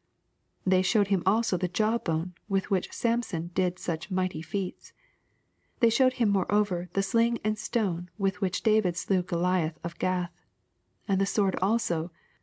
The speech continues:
with which their Lord will kill the man of sin in the day that he shall rise up to the prey. They showed him beside many excellent things, with which Christian was much delighted.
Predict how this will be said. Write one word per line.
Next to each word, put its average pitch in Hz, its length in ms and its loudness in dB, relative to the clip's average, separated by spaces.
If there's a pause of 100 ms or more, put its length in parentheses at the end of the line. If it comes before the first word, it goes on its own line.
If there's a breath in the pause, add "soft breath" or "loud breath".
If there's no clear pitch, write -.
(120)
with 202 220 0
which 196 220 0
their 180 140 2
Lord 208 360 2
will 175 100 2
kill 208 300 -2
the 180 100 -2
man 170 240 -4
of 175 80 -4
sin 190 460 0 (280)
in 196 120 2
the 202 80 4
day 214 240 2
that 233 140 0
he 214 120 0
shall 185 220 -2
rise 180 340 -2
up 202 320 -4
to - 100 -8
the 175 80 -4
prey. 180 440 -4 (1200 soft breath)
They 233 80 4
showed 247 240 2
him 240 140 0
beside 185 460 0
many 214 300 2
excellent 175 540 -4
things, 180 440 -2 (460)
with 214 220 0
which - 200 0
Christian 185 360 0
was 175 160 -6
much - 240 -4
delighted. 175 540 -6